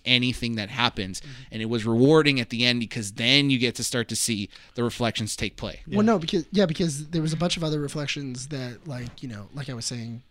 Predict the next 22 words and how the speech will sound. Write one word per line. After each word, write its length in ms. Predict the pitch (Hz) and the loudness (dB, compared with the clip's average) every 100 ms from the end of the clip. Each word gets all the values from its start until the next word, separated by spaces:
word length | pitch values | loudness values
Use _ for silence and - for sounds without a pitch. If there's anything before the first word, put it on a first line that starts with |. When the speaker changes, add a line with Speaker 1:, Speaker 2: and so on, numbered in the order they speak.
| - | -12
Speaker 3:
you 100 | 160 | -10
know, 160 | 120 104 | -10 -10
would 120 | - | -6
stay 160 | - 170 | -2 0
behind 540 | 143 - 135 143 139 135 | -2 -6 -6 -6 -6 -6
when 340 | 131 123 110 - | -6 -8 -12 -12
Steven 380 | - 143 139 127 | -10 -8 -8 -10
would 120 | 127 | -10
walk 260 | 113 120 - | -12 -12 -10
forward 460 | 131 127 120 117 | -6 -4 -4 -6
or 60 | 113 | -6
anything 240 | 120 135 | -6 -6
like 160 | 113 117 | -8 -8
that. 100 | - - - - - | -14 -16 -18 -12 0
I'm 200 | 214 247 | 2 4
more 200 | 240 208 | 2 0
interested 420 | 190 160 - 175 | -2 -4 -4 -4
to 60 | 151 | -2
see 440 | - 147 135 127 _ _ _ _ _ _ | -2 -2 -4 -8 _ _ _ _ _ _
kind 220 | - 160 | -6 -4
of, 160 | 151 147 | -4 -4
like, 400 | 143 131 - | -6 -6 -10